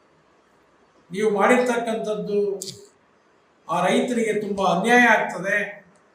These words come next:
ಅವ್ರು ತಗೊಂಡಿರ್ತಕ್ಕಂಥದ್ದು ನಾಲ್ಕೂವರೆ ಲಕ್ಷ ಮಾತ್ರ ಸಾಲ, ಅದರ ಹತ್ತು ಪಟ್ಟು ನೀವು ಸಾಲವನ್ನ ತೋರಿಸ್ತೀರಿ. Reserve Bank of ಇಂಡಿಯಾದ ಮಾ-,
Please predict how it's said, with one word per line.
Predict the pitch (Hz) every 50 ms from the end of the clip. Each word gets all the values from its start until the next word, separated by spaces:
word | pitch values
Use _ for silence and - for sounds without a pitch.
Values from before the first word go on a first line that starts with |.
| _ _ -
ಅವ್ರು | 160 180 185 185 180
ತಗೊಂಡಿರ್ತಕ್ಕಂಥದ್ದು | 180 185 226 240 240 240 233 - 226 226 226 220 208 - 185 196 180 165 185
ನಾಲ್ಕೂವರೆ | 165 170 160 160 185 226 269 277 262 254 233 226 214 214 208
ಲಕ್ಷ | 208 - - 208 196
ಮಾತ್ರ | 185 185 185 190 - 170
ಸಾಲ, | 165 - 165 160 156 170 185 196 196 - - - - _ _ _ _ _ _ - 160
ಅದರ | 170 175
ಹತ್ತು | 170 165 185 - - - - 294 240
ಪಟ್ಟು | - 254 254 247 247 247 226
ನೀವು | 226 226 214 -
ಸಾಲವನ್ನ | - 190 196 196 208 208 208 202 196
ತೋರಿಸ್ತೀರಿ. | 185 180 151 175 196 233 233 - - - 190 185 180 190 196 196 - - - _ _ _ _ _ _ _ _ _ _ _ _ -
Reserve | 170 185 190 233 262 262 262
Bank | 262 247 247 247 247 240
of | - 240 226 226 226 226 214
ಇಂಡಿಯಾದ | 214 233 226 226 214 214
ಮಾ-, | 220 208 190 185 185 180 170 165 180 175 170 -